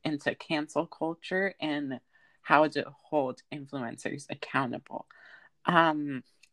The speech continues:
but before we get into that, we have our inspirational quote of the day, which is,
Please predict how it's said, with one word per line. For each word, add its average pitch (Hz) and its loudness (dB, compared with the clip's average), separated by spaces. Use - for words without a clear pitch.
but 170 0
before 180 2
we 214 -2
get - -6
into 143 -6
that, 143 -2
we 160 -6
have 147 4
our 143 2
inspirational 147 0
quote - 0
of 143 -6
the - -10
day, 151 -2
which 175 0
is, 135 0